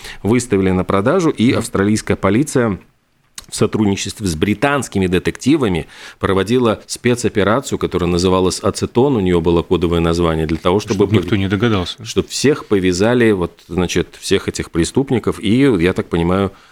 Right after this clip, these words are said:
Speaker 1: ну, вернули студии ценности.
Speaker 2: А историческое одно событие произошло в этот день в далёком,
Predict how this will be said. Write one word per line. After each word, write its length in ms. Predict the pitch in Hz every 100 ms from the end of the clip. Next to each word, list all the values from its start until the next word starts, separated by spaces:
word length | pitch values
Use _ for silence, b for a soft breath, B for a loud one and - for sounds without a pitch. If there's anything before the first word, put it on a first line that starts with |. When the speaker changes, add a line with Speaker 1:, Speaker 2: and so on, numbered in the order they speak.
| b
Speaker 1:
ну, 240 | 76 87
вернули 640 | 87 92 82 82 92 95 90 _ -
студии 600 | - 82 78 85 87 85 - -
ценности. 540 | 76 73 73 - 69 - _ _ _ _ _ B B B B B _ -
Speaker 2:
А 840 | 104 101 107 107 107 107 107 107
историческое 1080 | 117 117 175 151 - 113 - 120 117 117 117 117
одно 240 | 110 120
событие 600 | 110 110 113 185 - 151
произошло 840 | 139 113 107 107 - 131 123 120 110
в 280 | 107 95 104
этот 320 | 110 107 95
день 300 | 104 139 131
в 180 | 98 98
далёком, 720 | 113 117 135 127 113 104